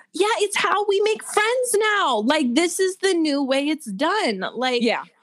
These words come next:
Speaker 1: you know, 'cause it's, it's hard to, you know, make friends as an adult. I've talked about this in past episodes, and I really feel that way. But yet on Instagram, you can narrow it down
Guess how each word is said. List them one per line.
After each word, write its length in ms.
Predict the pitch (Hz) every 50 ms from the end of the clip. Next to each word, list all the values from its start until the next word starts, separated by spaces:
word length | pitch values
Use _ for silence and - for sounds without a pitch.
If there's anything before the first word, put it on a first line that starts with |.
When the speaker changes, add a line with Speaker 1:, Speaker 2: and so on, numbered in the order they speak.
| _ _ _ -
Speaker 1:
you 160 | 254 254 311
know, 300 | 320 320 320 330 359 381
'cause 220 | 320 381 370 285 262
it's, 180 | - 330 - - -
it's 160 | 330 330 -
hard 500 | - - - 294 320 370 453 453 403 -
to, 600 | - - - - 311 302 294 285 277 277 262 233 - _ -
you 100 | 254 285
know, 140 | 311 302 302
make 320 | 285 254 233 240 254 -
friends 340 | - - - 220 233 247 254
as 140 | 247 240 233
an 100 | 254 254
adult. 400 | 247 214 - 202 196 220 262 269
I've 120 | - - 214
talked 320 | - 214 214 214 214 -
about 180 | 220 220 214 214
this 180 | - 214 208
in 140 | - 208 196
past 380 | - - 208 196 208 208 - -
episodes, 560 | 190 190 - 220 - - 240 247 277 262 247
and 80 | 240 233
I 40 | 214
really 280 | 214 202 202 226 320
feel 220 | 302 - - 294 359
that 180 | 285 269 208
way. 200 | - 208 208 208
But 200 | 208 214 254 240
yet 240 | 226 277 285 285 277 -
on 200 | 254 262 233 214 - -
Instagram, 720 | 285 349 370 - - 269 240 247 247 226 220 220 226 254 - - - - _ -
you 120 | 226 254
can 220 | 226 254 254 196 202
narrow 320 | 202 208 240 269 302 339
it 140 | 339 294 233
down 420 | 254 277 262 262 262 262 262 254